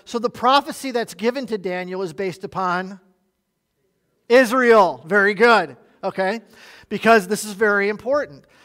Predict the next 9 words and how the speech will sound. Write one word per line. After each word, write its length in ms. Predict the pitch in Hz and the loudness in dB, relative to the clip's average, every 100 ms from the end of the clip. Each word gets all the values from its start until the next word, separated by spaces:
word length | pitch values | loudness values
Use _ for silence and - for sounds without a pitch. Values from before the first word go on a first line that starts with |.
| - | -10
Because 400 | 190 214 214 170 | -6 0 0 0
this, 300 | 180 208 196 - - _ | 0 -2 -2 -16 -20 _
this 180 | 190 202 | -4 -4
shows 380 | - 240 254 233 | -2 2 2 0
us 120 | 226 | -8
the 100 | 220 | -10
timeline 640 | - 233 240 247 233 226 | -8 -6 -6 -4 -6 -6
for 180 | - 190 | -8 -8
Israel 800 | 190 277 320 202 180 160 151 165 | -6 -4 -4 -6 -6 -6 -6 -8